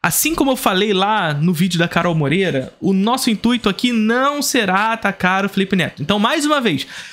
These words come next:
se você veio aqui pra me escula-, escutar falando mal do Felipe Neto,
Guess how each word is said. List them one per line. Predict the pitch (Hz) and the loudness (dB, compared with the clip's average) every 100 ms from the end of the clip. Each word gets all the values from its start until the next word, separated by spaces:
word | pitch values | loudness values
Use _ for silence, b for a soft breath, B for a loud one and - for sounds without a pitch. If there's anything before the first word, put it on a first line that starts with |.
| B | B
se | - 262 | -2 0
você | 196 262 285 302 | 2 0 2 0
veio | 254 269 | 0 0
aqui | 269 269 220 226 220 _ B B | -2 0 0 0 -2 _ B B
pra | 220 202 | -2 0
me | 247 | 0
escula-, | 302 - 262 240 - | 0 0 0 0 -2
escutar | 220 214 277 - 226 | -2 -2 -2 0 -2
falando | - 226 190 269 311 233 | 0 0 2 0 0 2
mal | 202 285 | 2 0
do | 285 | 0
Felipe | 254 269 226 | -2 0 0
Neto, | 208 226 226 233 | 0 0 0 -2